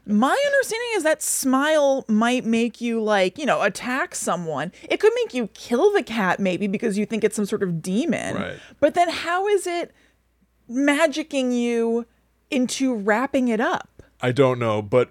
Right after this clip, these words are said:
Speaker 2: what is this, this kid is never gonna get over this birthday.
Speaker 1: No. Uh-uh.
Speaker 2: He's ne-,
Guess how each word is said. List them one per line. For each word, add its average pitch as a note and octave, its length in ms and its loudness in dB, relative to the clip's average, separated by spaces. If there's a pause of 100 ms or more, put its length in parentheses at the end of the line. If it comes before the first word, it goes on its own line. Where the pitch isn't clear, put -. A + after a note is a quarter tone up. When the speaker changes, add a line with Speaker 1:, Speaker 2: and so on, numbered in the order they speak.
Speaker 2:
what B2+ 400 0
is B2+ 300 0 (580)
this, C3 420 2 (280)
this A#2+ 240 -4
kid B2+ 180 2
is A2 100 -4
never A2 460 0
gonna G#2+ 160 -6
get G#2 140 -4
over G2+ 200 -4
this F#2 160 -6
birthday. F2+ 560 -8 (160)
Speaker 1:
No. F4+ 600 0 (120)
Uh-uh. B3 380 0
Speaker 2:
He's - 20 -18
ne-, A#2+ 280 -4